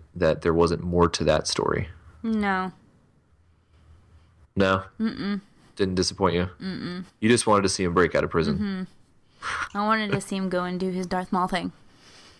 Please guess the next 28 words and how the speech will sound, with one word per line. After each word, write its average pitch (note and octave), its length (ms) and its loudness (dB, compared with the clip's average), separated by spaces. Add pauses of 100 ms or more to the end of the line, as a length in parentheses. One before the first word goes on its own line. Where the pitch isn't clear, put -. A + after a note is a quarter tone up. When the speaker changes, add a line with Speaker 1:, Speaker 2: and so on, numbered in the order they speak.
(480)
Speaker 1:
Well, G#2 120 4
did G#2+ 160 4
you A#2 100 4
know A2 300 6
that G2+ 240 4
the F2 380 4
prison F#2+ 420 0
in F2 120 0
the D#2 60 -2
comic F2 400 2
is E2+ 100 -6
the E2+ 80 0
same E2+ 420 2
one E2+ 200 2
from D#2+ 240 0
Rebels? D#2+ 480 2 (420)
Speaker 2:
So A3 300 -4
people B3+ 360 -2
say. G3 680 -6
Speaker 1:
From F2+ 220 -6
Rise F2 320 4
of F2+ 60 0
the E2+ 80 2
Old E2+ 160 2
Speaker 2:
That's D#2+ 300 -2
Speaker 1:
Masters? - 260 -2
Speaker 2:
what - 0 -
they F#4 60 -2